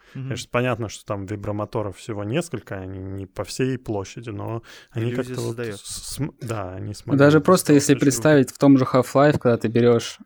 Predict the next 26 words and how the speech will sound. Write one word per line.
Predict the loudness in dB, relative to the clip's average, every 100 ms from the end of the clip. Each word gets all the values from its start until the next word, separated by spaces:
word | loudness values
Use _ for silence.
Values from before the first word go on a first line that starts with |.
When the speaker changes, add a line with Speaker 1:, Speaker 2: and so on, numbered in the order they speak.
| _
Speaker 3:
коробку | 4 6 6 4 -2
с |
спичкой, | 0 2 0 2 0 2
что-нибудь | 2 2
такое | 0 4 4
трясешь, | 4 0 4 4 4
там | 4 6
есть | 6 4
звук, | 4 4 2 -6 _ _ _ _ _ _
но | 4 6 6 4 0 -2
ты, | 2
он, | 6 8 8
Speaker 2:
Да. | 6
Speaker 3:
вибрация | 4 6 4 4 2
никак | 4
не | 4
передается | 6 6 6 4
в | 4
руки, | 4 2
и | -4 -4 -2 0 0
такая | 2 4 6
вибрация | 6 4 4
позволит | 2 2 4 4 2
тебе | 0 -2
чувствовать | 0 0 -2 0 0 2
предметы | 4 6 4 2 -2 -4